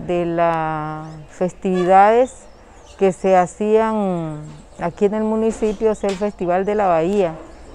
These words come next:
El día seis quedaba muy libre,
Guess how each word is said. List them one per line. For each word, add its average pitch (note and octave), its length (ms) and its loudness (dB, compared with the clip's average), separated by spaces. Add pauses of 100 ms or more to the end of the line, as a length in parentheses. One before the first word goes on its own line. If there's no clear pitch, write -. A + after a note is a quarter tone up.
(640)
El F#3+ 540 2
día A#3+ 320 8
seis A3+ 840 4 (400)
quedaba G#3+ 460 8
muy A#3+ 220 4
libre, G3 600 0